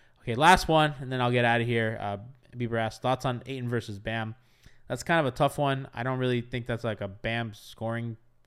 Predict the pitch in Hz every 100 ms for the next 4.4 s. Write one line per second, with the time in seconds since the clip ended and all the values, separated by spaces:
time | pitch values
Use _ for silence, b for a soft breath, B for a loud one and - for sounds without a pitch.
0 | _ 123 120 110 120 123 120 123 104 110
1 | 107 104 b b b b - 123 107 104
2 | - 110 110 104 110 101 87 - 120 127
3 | 151 180 156 160 143 135 151 120 - -
4 | - 117 113